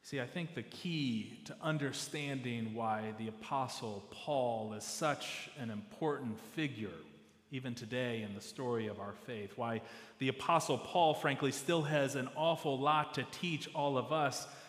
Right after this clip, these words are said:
that we live some two thousand years after him. I think the key to understanding out of the words why it's worth going back to school and refreshing our hearts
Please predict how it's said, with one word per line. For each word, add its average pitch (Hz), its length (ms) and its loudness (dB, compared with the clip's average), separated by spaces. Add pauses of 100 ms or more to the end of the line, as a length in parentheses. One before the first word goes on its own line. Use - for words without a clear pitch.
(280)
that 123 80 -8
we 143 200 2
live 143 400 6
some 127 220 -2
two 151 220 0
thousand 131 440 0
years 135 460 2 (180)
after 143 340 -4
him. 92 360 -10 (1500)
I 120 40 -8
think 143 180 -2
the 127 60 -2
key 160 240 2
to 135 60 6
understanding 143 540 2
out 123 140 4
of 117 60 -2
the 123 100 0
words 127 420 0
why 127 220 4
it's 120 240 0
worth 147 520 6
going 139 280 2
back 143 300 2
to 135 100 -4
school 143 640 4
and 120 160 2
refreshing 139 680 0
our 120 220 2
hearts 139 540 2